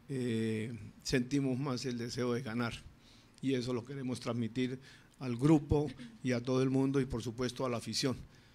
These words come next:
que como lo dijo el doctor, el presidente, que nos acompañen.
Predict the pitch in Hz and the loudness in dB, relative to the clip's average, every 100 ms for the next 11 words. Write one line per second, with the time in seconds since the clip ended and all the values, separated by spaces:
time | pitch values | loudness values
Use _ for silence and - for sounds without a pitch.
0 | - - - - - - 123 120 143 139 | -20 -20 -20 -20 -20 -4 -2 -2 -4 -4
1 | 120 120 131 135 139 120 - - 139 135 | 0 2 4 4 2 0 -4 -6 -4 -2
2 | 127 117 123 110 117 131 147 143 - - | -4 -4 -2 2 2 2 -2 -6 -14 -20
3 | - 139 131 135 131 135 175 196 143 107 | -10 -4 0 0 0 6 8 8 6 2